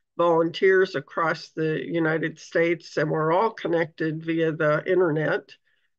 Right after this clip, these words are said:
So if we don't have somebody in the Cleveland area who's able to help you, then we can reach out to those other score mentors to find somebody who can.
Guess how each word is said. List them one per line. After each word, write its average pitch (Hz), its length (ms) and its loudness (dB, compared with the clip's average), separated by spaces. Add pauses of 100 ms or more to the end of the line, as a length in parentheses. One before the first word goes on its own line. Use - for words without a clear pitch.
(300)
So 165 680 0
if 165 280 0 (1000)
we 165 160 2
don't 180 320 2
have 175 260 -2
somebody 175 580 0
in 160 140 -2
the 156 100 -2
Cleveland 220 540 0
area 165 640 0
who's 156 260 -4
able 160 360 -2
to 147 160 -4
help 156 380 -4
you, 160 340 -4 (520)
then 165 320 2
we 175 140 0
can 165 480 -2
reach 190 320 0
out 160 320 -2
to 160 340 -4
those 160 480 -2
other 190 340 2
score 165 420 -2
mentors 156 640 -6 (460)
to 165 100 -8
find 160 340 -2
somebody 156 480 -2
who 151 160 -6
can. 147 680 -6